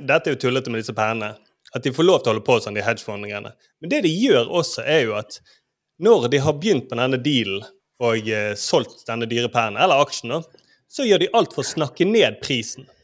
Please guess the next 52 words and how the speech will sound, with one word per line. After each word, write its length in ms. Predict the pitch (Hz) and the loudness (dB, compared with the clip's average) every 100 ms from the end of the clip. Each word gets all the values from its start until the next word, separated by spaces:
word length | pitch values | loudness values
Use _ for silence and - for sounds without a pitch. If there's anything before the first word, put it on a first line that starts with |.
| _ _ - | _ _ 0
Og 60 | 202 | 2
da 60 | 208 | 4
bru-, 140 | 160 | 2
går 160 | 151 180 | 0 -2
de 120 | 220 | -2
ut 140 | 202 135 | -4 -2
i 20 | |
media 380 | 147 156 135 131 | 2 4 4 0
og 60 | - | -2
sier, 240 | 135 139 | 0 0
"Vet 160 | 143 143 | 0 0
du 60 | 135 | 0
hva, 60 | 127 | 2
de 80 | 135 | 2
der 80 | 123 | 0
aksjene 320 | 131 - 117 | -4 -6 -10
er 60 | |
ikke 100 | 135 123 | -4 -4
verdt 220 | 120 117 | -4 -6
noen 220 | 120 127 | -4 -6
ting", 220 | 127 120 127 | -4 -6 -6
de 80 | 117 | -8
bruker 240 | 113 113 | -8 -6
Zoom, 380 | - 143 160 165 | -6 -4 -4 -2
og 540 | 175 196 - _ 147 151 | -4 -6 -14 _ -4 2
bare 220 | 185 208 | 2 2
det 80 | 175 | -4
i 60 | - | -4
kraft 400 | - 190 - 120 | -2 -2 -4 -10
at 140 | 110 | -6
folk 160 | 180 - | -6 -4
får 100 | 127 117 | -8 -4
vite 400 | 120 151 - 110 | -6 -6 -6 -6
at 100 | - - | -6 -2
her 240 | 147 101 | -2 -2
sitter 380 | - 151 - 104 | -6 -8 -6 -6
det 60 | 110 | -4
et 60 | 123 | -4
sånn 100 | - | -4
kjempestort 600 | 107 113 - 107 104 - | -6 -6 -10 -8 -12 -2
fond 260 | 117 101 95 _ _ - | 0 -2 -8 _ _ -12
og 80 | 117 | -4
driver 320 | 131 123 101 | 0 0 0
og 40 | 98 | -4
shorter 440 | - 117 123 - 107 | 0 0 0 -2 -4
disse 200 | 110 117 | -4 -4
aksjene, 440 | 110 - 127 101 _ _ _ 151 | -4 -6 -8 -10 _ _ _ 2
gjør 240 | 151 113 107 | 4 4 -2
at 100 | - | -4
prisen 320 | 135 - 98 | -6 -6 -10
stuper 480 | - 110 120 110 101 | -10 -8 -10 -6 -4
nedover. 320 | 98 76 | -6 -8